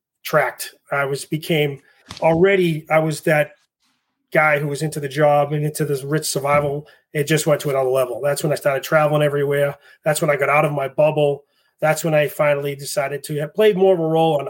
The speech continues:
on our job as far as, like, being involved more. Um,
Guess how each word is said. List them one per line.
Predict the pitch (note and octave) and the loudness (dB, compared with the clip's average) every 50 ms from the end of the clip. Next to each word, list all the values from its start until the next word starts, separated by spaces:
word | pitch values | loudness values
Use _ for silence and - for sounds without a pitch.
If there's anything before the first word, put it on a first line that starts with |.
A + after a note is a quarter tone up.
| - - | -6 -4
on | D3 C3+ C3 - - _ _ - | -4 -4 -6 -10 -14 _ _ -2
our | D#3 D3+ D#3+ | 0 2 2
job | E3+ D#3+ D#3+ G3 F#3 F#3 F#3+ E3 - _ _ _ _ _ _ _ _ _ _ _ - | 2 2 2 2 2 2 -2 -4 -8 _ _ _ _ _ _ _ _ _ _ _ -10
as | D3+ D3 - | -10 -8 0
far | - E3 D#3 D3+ D3 | 2 4 4 4 2
as, | C#3+ C#3 - | 0 -2 -4
like, | D3+ C#3+ C#3 C3+ - _ | -4 -4 -4 -6 -6 _
being | - E3 E3 D#3+ | 0 0 0 0
involved | C#3+ C3+ - - D3+ C#3+ D#3 E3 D#3 - | 0 -4 -4 0 0 2 2 2 0 0
more. | E3 E3+ E3+ F3 F3+ E3+ - - _ _ _ _ | 0 0 2 2 0 -2 -6 -12 _ _ _ _
Um, | - C3 C3 C3 B2+ B2+ B2 A#2 | -10 -8 -6 -6 -8 -8 -10 -16